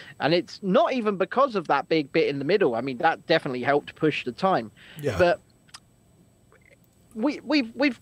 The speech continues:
Speaker 1: we've come to the conclusion that we are only going to do three of these live shows a week now. So it's gonna be Monday, it's gonna be Wednesday, both at two P M. But they are going to be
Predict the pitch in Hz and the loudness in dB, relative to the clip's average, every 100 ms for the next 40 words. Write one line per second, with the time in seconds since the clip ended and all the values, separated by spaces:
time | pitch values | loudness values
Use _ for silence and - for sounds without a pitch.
0 | - 285 - 330 349 330 - 262 - 151 | -8 -6 0 0 0 -6 -4 -4 2 2
1 | 123 139 139 - 165 170 170 190 185 175 | 2 -2 0 0 2 4 4 2 0 0
2 | 180 170 160 165 - 170 151 151 139 135 | 0 0 -2 -4 0 2 2 0 -2 0
3 | 131 123 131 117 120 120 - 117 92 - | 0 0 -4 -4 -8 -12 -14 -18 -18 -20
4 | _ _ - - _ - 170 - - 190 | _ _ -20 -20 _ 0 0 0 0 0
5 | 165 156 185 226 220 226 262 - - 214 | 2 0 2 2 2 0 -2 -8 -4 0
6 | 180 175 160 185 175 147 123 107 - _ | 0 0 -2 0 0 -2 -4 -6 -10 _
7 | _ 170 175 - - - 208 175 185 151 | _ 2 2 -2 -4 -4 -4 -2 0 0
8 | 117 - _ - - 180 143 151 202 247 | 0 -8 _ -20 -6 -6 -4 0 2 2
9 | 214 185 170 160 143 151 135 | 2 2 0 0 -6 -10 -10